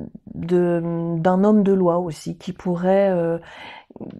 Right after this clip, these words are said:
qui pourrait vous aider à trouver, euh, une orientation,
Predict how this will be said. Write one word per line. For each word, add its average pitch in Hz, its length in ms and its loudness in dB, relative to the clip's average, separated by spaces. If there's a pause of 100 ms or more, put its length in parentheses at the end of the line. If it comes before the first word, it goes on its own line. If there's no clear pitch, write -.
(220)
qui - 160 -6
pourrait 208 280 2
vous 208 360 4
aider 175 260 2
à 180 100 2
trouver, 202 640 2
euh, 170 220 2
une 185 160 0
orientation, 185 920 -2